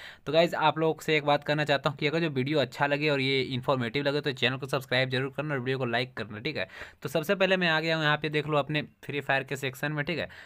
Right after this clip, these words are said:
तो यहाँ पे देखो सबसे पहले एक कैरेक्टर गाइस, जिसको अगर जो आप लोग यूज़ करोगे तो आप लोग को यहाँ पे एनिमी का लोकेशन दिखाई देगा, ठीक है। तो इस कैरेक्टर का क्या एबिलिटी है और कितना दूर तक आप लोगों को एनिमी का लोकेशन दिखाया जाएगा,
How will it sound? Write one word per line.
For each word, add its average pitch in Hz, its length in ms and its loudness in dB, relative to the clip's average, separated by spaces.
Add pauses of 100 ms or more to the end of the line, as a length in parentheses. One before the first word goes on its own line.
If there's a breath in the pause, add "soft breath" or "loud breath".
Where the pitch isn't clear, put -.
(140 loud breath)
तो 139 60 -6
यहाँ 143 120 0
पे 160 100 -4
देखो 160 240 -2
सबसे 147 240 -4
पहले 156 280 0
एक 156 120 -6
कैरेक्टर 135 400 0
गाइस, 147 220 2
जिसको 123 400 -2
अगर 135 260 -2
जो 143 100 0
आप 135 140 0
लोग 147 160 -2
यूज़ 131 320 -2
करोगे 131 420 0 (360 loud breath)
तो 139 60 0
आप 131 160 0
लोग 143 160 -2
को 143 140 0
यहाँ 131 260 2
पे 127 200 0 (800)
एनिमी 165 240 -4
का 165 100 4
लोकेशन 151 460 -2
दिखाई 131 320 -2
देगा, 104 260 -4
ठीक 123 200 -2
है। 117 60 -2
तो 120 80 -2
इस 113 100 -4
कैरेक्टर 139 360 -2
का 139 120 2
क्या 127 240 2
एबिलिटी 120 320 -2
है 123 60 2
और 123 80 -2
कितना 127 320 -2
दूर 120 180 -2
तक 120 140 2
आप 113 160 2
लोगों 117 120 0
को 120 120 -4
एनिमी 113 240 -2
का 120 100 0
लोकेशन 113 360 -2
दिखाया 113 240 2
जाएगा, 107 260 0